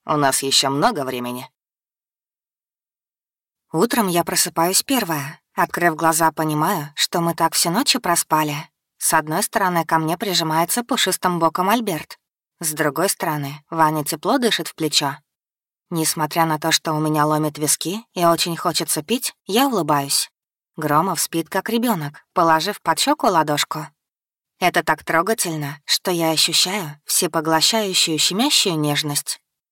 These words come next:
Рассматриваю его длинные ресницы,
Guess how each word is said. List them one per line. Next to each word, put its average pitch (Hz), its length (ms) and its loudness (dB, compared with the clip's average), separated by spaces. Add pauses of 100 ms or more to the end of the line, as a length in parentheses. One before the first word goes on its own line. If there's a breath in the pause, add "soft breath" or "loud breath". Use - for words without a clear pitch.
(240)
Рассматриваю 156 760 -2
его 151 160 0
длинные 170 380 0
ресницы, 196 720 -2